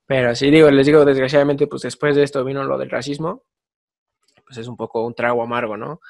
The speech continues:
Digo, pues obviamente también no, no que-, no, yo no quiero meterme tanto en ese tema para no crear conflictos, pero creo que todo el mundo estamos como en la misma posición, ¿no?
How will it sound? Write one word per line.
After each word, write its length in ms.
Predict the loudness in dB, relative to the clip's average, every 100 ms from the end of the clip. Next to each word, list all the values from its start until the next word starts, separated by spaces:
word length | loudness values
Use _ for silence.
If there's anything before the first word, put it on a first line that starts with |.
| _ _ _
Digo, 160 | -8
pues 140 | -8 -2
obviamente 280 | -2 -2 -4
también 260 | -4 -4
no, 180 | -4 -6
no 120 | -8
que-, 180 | -6 -8
no, 140 | -2 0
yo 140 | 2
no 100 | 2
quiero 200 | 2 0
meterme 320 | 0 -2 -4
tanto 200 | -4 -4
en 60 | -6
ese 140 | -8 -10
tema 260 | -8 -10
para 240 | -6 -6 -4
no 180 | -8
crear 300 | -6 -4 -4
conflictos, 680 | -6 -14 -12 -12 -8 -8 -10 _ _ _ _ _ _
pero 180 | -6
creo 120 | -4 -4
que 80 |
todo 160 | -4 -6
el 60 | -8
mundo 180 | -10
estamos 440 | -10 -10 -8 -8 -10
como 160 | -14
en 60 | -12
la 60 | -12
misma 240 | -10 -12
posición, 500 | -12 -14 -10 -8 -8
¿no? 180 | -10